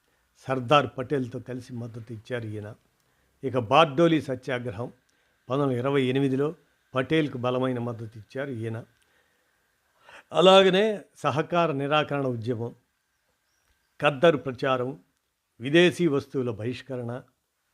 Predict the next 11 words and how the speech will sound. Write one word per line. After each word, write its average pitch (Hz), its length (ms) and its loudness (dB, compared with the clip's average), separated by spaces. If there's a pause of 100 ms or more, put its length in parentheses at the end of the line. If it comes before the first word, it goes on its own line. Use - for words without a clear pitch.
(760)
మద్య 135 360 6
నిషేధం, 147 640 2
ఇటువంటి 120 400 -8
కార్యక్రమాల్లో 117 720 -6
పాల్గొన్నారు. 110 680 -10 (1000)
గుజరాత్లో 147 800 2 (640)
బల్లెకు 127 1000 -2
బండిపై 135 560 -2
ప్రయాణిస్తూ 123 840 -4
గ్రామాల్లో 117 500 -2
ప్రచారం 107 520 -10